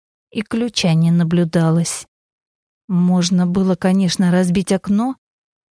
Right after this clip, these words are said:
но тогда вся местная братва сбежалась бы на шум, а этого допустить нельзя. А я дура.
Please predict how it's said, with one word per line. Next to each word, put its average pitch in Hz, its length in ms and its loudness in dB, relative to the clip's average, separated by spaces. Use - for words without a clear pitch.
но 180 180 2
тогда 180 420 0
вся 196 220 -2
местная 196 420 0
братва 202 460 0
сбежалась 165 560 0
бы 165 100 0
на 185 180 2
шум, 165 400 0
а 180 140 0
этого 175 320 0
допустить 180 560 -2
нельзя. 202 580 0
А 175 160 0
я 220 260 0
дура. 170 680 0